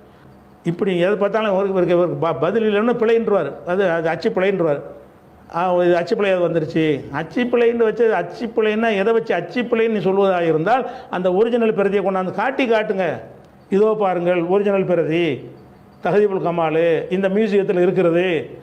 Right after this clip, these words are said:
அந்த எழுத்தை நீங்கள் பாருங்கள், அதுல உள்ளதுக்கு மாத்தமா இது, இதுதானே அச்சு, அச்சு பிழை நிற-,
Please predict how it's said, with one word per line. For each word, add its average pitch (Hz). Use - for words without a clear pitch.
அந்த 196
எழுத்தை 208
நீங்கள் 180
பாருங்கள், 175
அதுல 202
உள்ளதுக்கு 202
மாத்தமா 196
இது, 190
இதுதானே 214
அச்சு, 190
அச்சு 190
பிழை 202
நிற-, 185